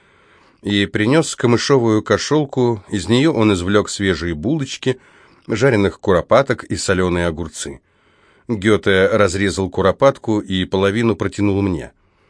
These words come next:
Я ел стоя, вернее, на ходу. Гете присел на камнях. "Как бы холодные камни, на которых еще не обсохла ночная роса, не повредили ему", подумал я,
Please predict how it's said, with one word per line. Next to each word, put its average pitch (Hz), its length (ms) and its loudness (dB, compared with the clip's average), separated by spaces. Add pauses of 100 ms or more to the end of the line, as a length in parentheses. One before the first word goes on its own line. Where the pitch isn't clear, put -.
(440)
Я 117 440 2
ел 113 380 0
стоя, 107 440 0
вернее, 98 400 2
на 101 100 2
ходу. 98 480 -2 (100)
Гете 131 460 -2
присел 107 460 -2
на 110 120 0
камнях. 107 520 -4 (1000)
"Как 117 220 -2
бы 117 140 2
холодные 117 580 2
камни, 123 400 2
на 101 140 2
которых 101 440 -2
еще 107 360 -2
не 101 240 0
обсохла 104 500 -2
ночная 101 540 0
роса, 101 320 0
не 110 100 2
повредили 107 540 -2
ему", 90 260 0
подумал 90 460 -2
я, 90 280 0